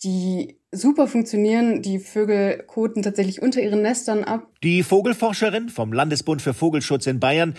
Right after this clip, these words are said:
Speaker 2: will nun die großen Handelsketten auf das Problem der verschwindenden Schwalbennester aufmerksam machen. Schließlich hätten es die Schwalben in diesem Jahr schon schwer genug. Wegen des plötzlichen Temperatursturzes im verregneten September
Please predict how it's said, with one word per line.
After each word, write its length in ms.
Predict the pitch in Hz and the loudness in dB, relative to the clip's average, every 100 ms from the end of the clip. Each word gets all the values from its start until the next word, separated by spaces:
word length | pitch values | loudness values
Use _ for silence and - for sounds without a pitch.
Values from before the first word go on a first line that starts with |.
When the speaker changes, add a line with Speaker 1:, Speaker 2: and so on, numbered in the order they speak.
| - - | -12 -2
Speaker 2:
will 200 | 156 185 | 0 2
nun 180 | 196 | 2
die 140 | 175 170 | 0 -2
großen 500 | 127 180 - 185 127 | 2 2 0 -2 -2
Handelsketten 840 | 175 165 135 - - 139 - 127 | 0 2 2 0 -2 -6 -4 -6
auf 120 | 110 | -6
das 180 | - 107 | -4 -8
Problem 540 | - 127 127 151 165 135 | -4 -4 0 0 2 2
der 140 | 120 | 0
verschwindenden 640 | 120 107 170 170 127 120 | 0 -4 -4 -4 -4 -4
Schwalbennester 680 | 110 127 143 131 120 - 113 | -2 0 0 0 -4 -2 -4
aufmerksam 480 | 143 117 101 - 107 | -4 -4 -6 -4 -4
machen. 400 | 110 98 123 123 - - | -4 -4 -6 -8 -10 -18
Schließlich 440 | - 170 165 160 139 | -8 0 2 2 0
hätten 200 | 151 156 | 0 0
es 120 | 143 | 0
die 140 | 156 | 0
Schwalben 460 | - 139 131 151 190 | 0 2 2 0 -2
in 140 | 143 | -2
diesem 320 | 117 156 143 160 | 0 -2 0 2
Jahr 240 | 143 156 | 2 2
schon 300 | - 139 127 | 0 -2 -2
schwer 340 | - 147 143 | -2 2 2
genug. 480 | 127 131 202 196 - - - - | 2 0 0 0 -4 -16 -20 -6
Wegen 240 | 120 120 117 | -4 -2 -4
des 160 | 110 | -4
plötzlichen 560 | - 160 - 139 - 127 | -2 -2 -2 -6 -6 -4
Temperatursturzes 1200 | 127 120 123 113 - 226 - - 143 113 135 117 | -4 -2 -4 -4 -2 -2 -2 -2 -2 0 -4 -4
im 100 | 120 | -4
verregneten 560 | 120 120 151 135 120 | -4 -2 -2 -2 -4
September 580 | 113 101 165 214 151 147 | -6 -4 -2 0 4 2